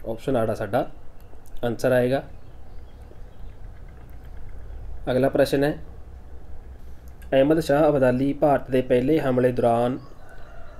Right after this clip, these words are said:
ਪੰਜਾਬ ਦਾ ਸੂਬੇਦਾਰ ਕੌਣ ਸੀ? ਜਦੋਂ ਅਹਿਮਦ ਸ਼ਾਹ ਅਬਦਾਲੀ ਨੇ ਭਾਰਤ 'ਤੇ ਪਹਿਲਾ ਹਮਲਾ ਕੀਤਾ ਸੀ, ਅਬਦੁਲ ਸਮਦ ਖਾਂ, ਜ਼ਈਆ ਖਾਂ, ਜ਼ਕਰੀਆ ਖਾਂ ਜਾਂ ਫਿਰ ਮੀਰ ਮੰਨੂ। ਤਾਂ ਉਸ ਸਮੇਂ ਪੰਜਾਬ ਦਾ ਸੂਬੇਦਾਰ ਸੀ ਜਿਹੜਾ ਉਹ ਜ਼ਈਆ ਖਾਂ ਸੀਗਾ,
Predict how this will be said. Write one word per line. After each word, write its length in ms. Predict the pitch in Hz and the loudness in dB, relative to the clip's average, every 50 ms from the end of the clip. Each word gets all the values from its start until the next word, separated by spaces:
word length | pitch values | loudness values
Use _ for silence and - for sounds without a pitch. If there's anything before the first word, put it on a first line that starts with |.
| - - | -2 0
ਪੰਜਾਬ 360 | - 123 135 135 131 127 135 | 4 6 8 8 8 8 6
ਦਾ 120 | 147 143 | 6 4
ਸੂਬੇਦਾਰ 480 | 135 - 131 123 117 127 131 139 131 123 | 4 4 0 -2 0 2 6 6 6 6
ਕੌਣ 240 | - 139 139 151 151 | 6 4 4 4 2
ਸੀ? 200 | - - 147 160 - - - - - - - | 0 -2 -4 -4 -6 -8 -10 -10 -10 -8 -6
ਜਦੋਂ 260 | 113 127 120 123 - 131 | -4 -2 -2 -2 0 0
ਅਹਿਮਦ 260 | 127 117 117 127 143 | 0 0 0 0 -2
ਸ਼ਾਹ 180 | 135 131 131 | 0 2 2
ਅਬਦਾਲੀ 400 | 131 123 117 120 117 113 113 117 | 2 2 2 0 0 2 0 -2
ਨੇ 220 | 104 110 117 135 - - - - - - - - - - - - - - - - - - - - | -2 -2 -4 -4 -6 -6 -8 -8 -10 -10 -12 -14 -14 -14 -14 -12 -12 -12 -12 -12 -14 -6 0 4
ਭਾਰਤ 220 | 143 135 123 127 | 6 6 6 4
'ਤੇ 180 | - 127 120 120 | 2 2 0 2
ਪਹਿਲਾ 380 | 120 123 117 120 147 143 143 | 4 4 4 6 6 6 6
ਹਮਲਾ 200 | 127 127 127 127 | 6 6 4 4
ਕੀਤਾ 280 | 123 127 127 - - 131 | 2 0 0 0 2 0
ਸੀ, 220 | - - 135 156 - - - - - - - - - - - - - - - - - - - - 127 | 0 0 -6 -8 -10 -12 -12 -12 -10 -10 -8 -8 -8 -10 -12 -14 -16 -16 -16 -16 -14 -8 0 2 2
ਅਬਦੁਲ 220 | 120 123 131 151 | 2 4 2 2
ਸਮਦ 360 | 139 - 127 131 151 151 156 - | 2 2 2 2 2 2 0 -2
ਖਾਂ, 200 | - 139 143 143 - - - - - - - - - - - - - | -2 -2 -2 -2 -6 -12 -16 -16 -14 -12 -10 -10 -10 -10 -10 -12 -4
ਜ਼ਈਆ 300 | 113 123 120 123 139 156 | 0 2 4 6 6 4
ਖਾਂ, 240 | 151 - 139 135 147 - - - - - - - - - - - - - - - | 4 2 0 -2 -2 -4 -8 -12 -12 -8 -6 -4 -4 -4 -6 -10 -10 -8 -8 -2
ਜ਼ਕਰੀਆ 420 | 113 120 120 - - - 151 156 156 | 2 2 2 4 6 6 8 8 6
ਖਾਂ 240 | 156 147 139 151 160 - - - - - | 6 2 0 -2 -4 -6 -10 -12 -12 -6
ਜਾਂ 160 | 113 120 135 139 | -2 0 0 0
ਫਿਰ 220 | - - 147 165 | 0 -2 0 2
ਮੀਰ 240 | 165 156 135 120 113 | 2 4 4 4 4
ਮੰਨੂ। 260 | 110 104 98 95 95 - - - - - - - - - - - - - - - - - - - - - - | 2 0 0 -2 -6 -8 -10 -12 -14 -12 -10 -8 -8 -8 -8 -8 -10 -10 -8 -8 -8 -10 -10 -12 -12 -2 0
ਤਾਂ 100 | 143 135 | 2 2
ਉਸ 220 | - 135 135 - | 2 2 0 0
ਸਮੇਂ 220 | - 135 127 131 127 | 2 2 4 4 4
ਪੰਜਾਬ 380 | 127 131 123 120 117 113 110 | 4 4 4 6 6 6 6
ਦਾ 100 | 113 120 | 4 2
ਸੂਬੇਦਾਰ 460 | 113 - 127 113 104 117 113 120 120 117 | 2 0 -2 -2 -2 0 2 2 0 0
ਸੀ 180 | - - 110 | -2 -4 -4
ਜਿਹੜਾ 200 | 104 110 110 123 | -2 -2 0 0
ਉਹ 120 | 131 139 127 | 0 0 2
ਜ਼ਈਆ 300 | 117 107 107 117 131 127 | 0 0 2 2 0 0
ਖਾਂ 200 | - 123 120 123 | 0 0 -2 0
ਸੀਗਾ, 320 | - - 117 113 123 | -2 -2 -2 -2 -4